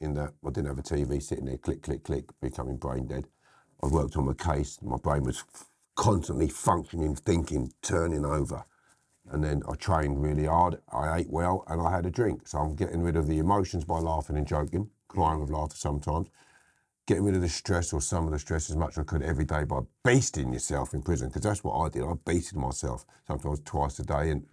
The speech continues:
soaking wet with sweat, a puddle on the floor that, you, you know, literally. I think if I hadn't done that, I wouldn't have come out the way I am now and been so understanding. I might have been heavily entrenched in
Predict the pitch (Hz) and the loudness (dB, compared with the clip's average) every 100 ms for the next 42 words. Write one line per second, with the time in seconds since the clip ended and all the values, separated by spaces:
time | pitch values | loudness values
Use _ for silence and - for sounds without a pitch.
0 | - - 95 73 - 78 - 57 - - | -14 0 2 2 2 -2 -2 -8 -8 0
1 | 76 71 - - - 69 - 78 73 71 | 2 2 -4 -16 -8 -4 2 2 2 -2
2 | 69 - 78 76 73 69 69 85 71 67 | -4 -4 -2 0 -2 -4 -6 -2 0 2
3 | 87 - - 50 - - - - - 78 | 0 -2 -8 -10 -12 -20 -20 -8 -4 -2
4 | 73 73 92 80 76 82 82 73 - 82 | -2 2 2 2 0 0 0 -2 0 0
5 | 76 65 82 78 73 73 71 76 76 73 | 0 -4 -2 -2 0 0 0 0 0 0
6 | 78 95 76 57 - _ _ _ _ - | 0 0 0 -4 -8 _ _ _ _ -10
7 | 78 87 82 - 82 85 85 - 113 113 | -2 2 2 2 2 2 0 0 0 2
8 | 80 60 69 76 73 - 71 82 73 76 | 0 0 0 0 0 -2 0 0 2 0
9 | 73 - 80 69 - 80 | 0 -2 -2 -2 -2 0